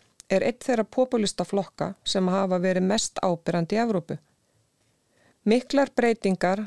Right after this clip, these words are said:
hafa orðið á áherslum flokksins frá stofnun hans fyrir þrjátíu og fjórum árum og það sama á við um leiðtoga flokksins. Eiríkur Bergmann, prófessor í stjórnmálafræði við Háskólann á Bifröst,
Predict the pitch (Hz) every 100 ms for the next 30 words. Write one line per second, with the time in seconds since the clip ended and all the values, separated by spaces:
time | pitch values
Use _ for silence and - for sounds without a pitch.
0 | - 208 196 190 202 196 185 196 214 214
1 | - 208 - 208 - - 151 160 - -
2 | - 196 - 220 - 214 185 165 156 -
3 | - - 185 - 190 - 180 180 175 165
4 | 151 143 156 185 _ _ _ _ 196 208
5 | 202 226 240 220 185 190 175 175 170 170
6 | 175 170 - 170 190 247 220 - 165 -
7 | - _ _ _ _ _ _ _ _ _
8 | _ _ _ _ _ _ - 196 220 -
9 | 240 240 240 170 175 175 - 208 208 226
10 | 226 214 - 196 196 - 208 208 - 196
11 | 202 220 208 190 190 202 - 190 175 160
12 | 160 156 156 190 - -